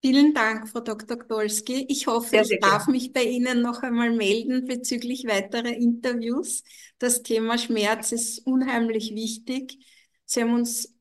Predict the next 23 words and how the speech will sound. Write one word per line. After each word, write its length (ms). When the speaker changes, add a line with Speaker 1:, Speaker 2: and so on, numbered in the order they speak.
Speaker 1:
wirklich 560
sehr 220
schön 680
ganz 300
viel 300
beantwortet. 920
Es 220
ist 160
noch 180
ganz 300
viel 260
offen. 600
<laughs> 440
Also 380
hoffen 400
wir 160
drauf, 400
dass 260
wir 160
uns 380
bald 260
wieder 260
hören. 500